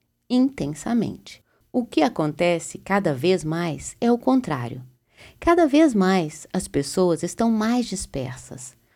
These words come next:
nos seus celulares, nos seus pensamentos, nas suas rotinas, e nem olham para fora ou conseguem enxergar algo inesperado. E isso é um sinal de desconexão,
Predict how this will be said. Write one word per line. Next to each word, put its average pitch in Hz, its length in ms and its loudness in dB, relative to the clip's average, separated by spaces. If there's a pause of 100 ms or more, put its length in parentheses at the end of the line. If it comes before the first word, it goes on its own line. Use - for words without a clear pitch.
(140)
nos 285 140 4
seus 247 200 4
celulares, 202 760 0
nos 160 140 -6
seus 156 200 -8
pensamentos, 170 1000 -2
nas 156 160 -6
suas 175 180 -6
rotinas, 202 800 0 (560)
e 339 80 4
nem 381 220 6
olham 247 360 4
para 185 240 -4
fora 165 460 0
ou 143 80 -4
conseguem 196 600 0
enxergar 151 640 -6
algo 170 420 -2 (160)
inesperado. 214 840 0 (960)
E 262 240 6
isso 277 240 0
é 165 40 0
um 180 60 0
sinal 160 460 -2
de - 180 -12 (160)
desconexão, 175 1160 -2